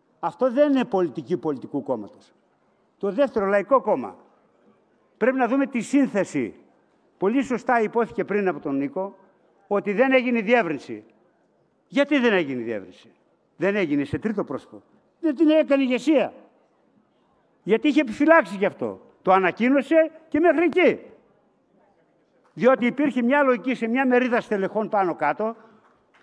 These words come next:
ότι οι άνθρωποι δεν είναι υποκείμενα σχέσεων για να συμπορεύονται και να έχουν ισοτιμία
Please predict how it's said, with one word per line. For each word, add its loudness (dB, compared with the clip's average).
ότι -2
οι 4
άνθρωποι 2
δεν 4
είναι 8
υποκείμενα 2
σχέσεων 0
για 2
να 0
συμπορεύονται 2
και -2
να 0
έχουν -4
ισοτιμία -2